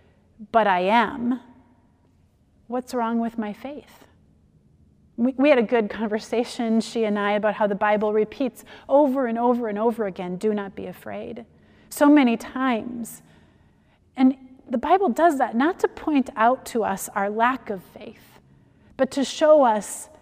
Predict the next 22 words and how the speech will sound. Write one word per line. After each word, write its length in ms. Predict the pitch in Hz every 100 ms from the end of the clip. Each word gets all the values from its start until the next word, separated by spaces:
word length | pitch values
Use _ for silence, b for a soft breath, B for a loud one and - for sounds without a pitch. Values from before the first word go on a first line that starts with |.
| -
the 100 | 233
faithfulness 920 | - 254 233 - 208 190 185 - - -
of 160 | 190
our 140 | - 175
God, 560 | 180 202 202 - 220 - b b b b b
to 100 | 285
remind 540 | 269 247 226 262 320
us 160 | 226 -
that 180 | 208 202
God 240 | 220 208
knows 260 | 220 214 208 220
us 160 | 262 -
so 260 | - 208
deeply, 540 | 196 190 185 - 220 - B
God 180 | 262 247
knows 240 | 247 247
our 160 | 240 226
world 480 | 220 220 262 277 214
so 220 | - 190
deeply, 360 | 175 185 208 208
God 280 | 226 240
knows 480 | 220 240 240 240 220